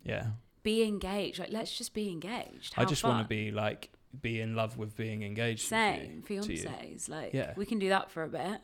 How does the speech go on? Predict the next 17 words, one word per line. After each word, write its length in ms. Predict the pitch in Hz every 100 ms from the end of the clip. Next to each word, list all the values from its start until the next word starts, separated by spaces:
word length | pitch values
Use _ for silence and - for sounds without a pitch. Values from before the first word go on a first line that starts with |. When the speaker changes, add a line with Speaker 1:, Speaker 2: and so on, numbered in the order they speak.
| -
Speaker 1:
Oh, 140 | 113
mate, 200 | 113 110 107
I 60 |
can 120 | 113
do 120 | 110 107
that 160 | 101
for 100 | -
years. 400 | 104 107 104 110
Speaker 2:
But 100 | -
don't 160 | 226 202
get 140 | 202
me 80 | 175
wrong. 400 | 180 165 110 -
I 80 | -
want 200 | 175 156
the 80 | -
whole, 400 | 156 139 139 151